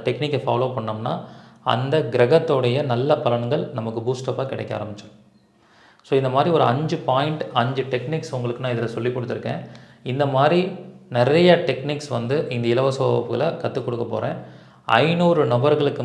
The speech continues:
மட்டுமே இந்த இலவச வகுப்புல அனுமதி. இதை பார்க்குறவங்க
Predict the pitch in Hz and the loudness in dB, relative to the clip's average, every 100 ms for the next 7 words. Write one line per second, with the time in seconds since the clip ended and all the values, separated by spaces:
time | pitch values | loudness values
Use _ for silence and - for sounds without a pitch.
0 | 117 110 120 131 170 170 120 113 113 117 | -4 -2 -2 -2 -4 -6 -6 -2 0 2
1 | 131 131 120 117 113 120 110 120 113 135 | 2 0 -2 -2 -2 -2 0 -2 -2 -4
2 | 170 - - - - 117 113 - 135 - | -6 -14 -20 -20 -10 -4 -2 2 0 2
3 | 135 123 123 | 0 0 0